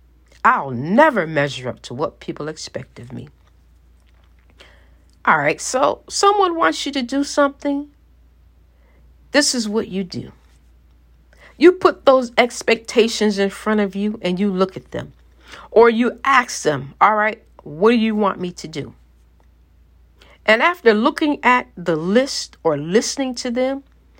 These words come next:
that you can't do it, let them know. There's nothing wrong with that. We put a lot of undue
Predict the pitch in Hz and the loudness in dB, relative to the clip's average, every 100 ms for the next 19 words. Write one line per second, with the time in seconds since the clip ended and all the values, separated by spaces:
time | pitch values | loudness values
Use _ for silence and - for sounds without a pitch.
0 | - _ - - 185 247 - 269 247 220 | -20 _ 2 2 2 0 0 2 2 0
1 | 139 117 160 170 339 381 - _ - 381 | -6 -10 -4 0 0 -2 -14 _ 4 4
2 | 392 - 440 440 466 494 175 - _ _ | 4 2 2 4 2 0 -4 -6 _ _
3 | _ _ _ 285 302 302 339 339 349 320 | _ _ _ 0 2 2 2 4 2 4
4 | 330 415 403 247 - - - - _ _ | 4 4 2 -2 -4 -8 -10 -18 _ _
5 | _ _ _ _ _ _ _ _ _ _ | _ _ _ _ _ _ _ _ _ _
6 | 330 381 302 202 165 190 135 - 139 - | 6 6 4 2 4 4 4 0 -10 -2
7 | 170 208 202 165 180 185 180 | 0 2 0 -4 -2 -2 -2